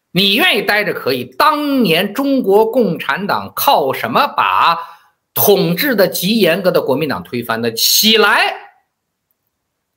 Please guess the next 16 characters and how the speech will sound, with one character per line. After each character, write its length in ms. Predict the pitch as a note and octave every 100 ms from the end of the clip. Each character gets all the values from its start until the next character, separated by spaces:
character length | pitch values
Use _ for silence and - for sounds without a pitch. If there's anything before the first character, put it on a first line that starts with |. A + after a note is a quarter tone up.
| _ _
好 340 | - F#3+ F#3 F#3+
好 240 | - C#4+
看 220 | C#4+ C#4
看， 180 | G3+ F3
起 320 | B2+ - D3+
来， 200 | B2 B2+
好 220 | C3+ D#3+ C3+
好 200 | F#3+ G3+
看 220 | G#3+ E3+
看 120 | D3
国 240 | B2+ C#3
歌 200 | D3+ F3
和 160 | - C3+
国 240 | C3+ C#3
际 160 | C#3+ G#2
歌。 260 | G#2 A2+